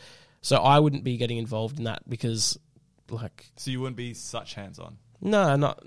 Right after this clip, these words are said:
Speaker 1: not,
Speaker 2: You'd be
Speaker 1: not
Speaker 2: like a
Speaker 1: fully.
Speaker 2: Jack Bender.
Speaker 1: You know, I say that now, but I,
Speaker 2: <laughs>
Speaker 1: I guarantee I'd
Speaker 2: Yeah,
Speaker 1: be, like,
Speaker 2: absolutely.
Speaker 1: in the draft war room
Speaker 2: The
Speaker 1: and
Speaker 2: Dirk
Speaker 1: stuff.
Speaker 2: Nowitzki is back.
Speaker 1: Yeah, I'd be hiring him as my, as my
Speaker 2: Okay.
Speaker 1: guy and
Speaker 2: N B A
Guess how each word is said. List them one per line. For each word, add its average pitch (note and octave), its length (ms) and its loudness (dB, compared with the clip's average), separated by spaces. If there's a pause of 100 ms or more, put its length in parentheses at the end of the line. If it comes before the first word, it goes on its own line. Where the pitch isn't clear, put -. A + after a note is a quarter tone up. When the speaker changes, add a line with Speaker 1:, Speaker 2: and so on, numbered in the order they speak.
(100)
Speaker 1:
not, C#3 140 2
Speaker 2:
You'd - 80 -4
be D3 80 0
Speaker 1:
not D3 100 0
Speaker 2:
like C3 100 2
a C3 40 -4
Speaker 1:
fully. G#2+ 120 -2
Speaker 2:
Jack A2+ 300 -6
Bender. G2 300 -12 (120)
Speaker 1:
You F#3 140 2
know, E3 100 8
I F3 120 6
say G3 260 8
that E3+ 180 6
now, C3+ 380 4
but C3+ 200 4
I, C#3 280 0
Speaker 2:
<laughs> - 40 -14
Speaker 1:
I - 160 6
guarantee C3 640 4
I'd A#2 100 2
Speaker 2:
Yeah, - 40 -4 (100)
Speaker 1:
be, A#2 60 2
like, A2+ 220 0
Speaker 2:
absolutely. A2 420 -6
Speaker 1:
in C3+ 80 6
the B2+ 80 4
draft A#2+ 480 0
war A#2+ 320 6
room A#2 240 2
Speaker 2:
The A2+ 80 -2
Speaker 1:
and A2 80 -4
Speaker 2:
Dirk A#2+ 220 0
Speaker 1:
stuff. A#2 60 -6
Speaker 2:
Nowitzki G#2 380 -12
is F#2+ 120 -16
back. - 480 -12
Speaker 1:
Yeah, D3 280 6
I'd E3 100 4
be F3 60 2
hiring D#3+ 280 6
him D#3 100 4
as C#3 140 2
my, C3+ 260 4 (180)
as B2+ 140 -2
my C3 140 0
Speaker 2:
Okay. A#2+ 100 -6
Speaker 1:
guy B2 280 4
and A2 200 0
Speaker 2:
N - 60 -4
B G#2+ 40 -2
A G#2+ 40 -2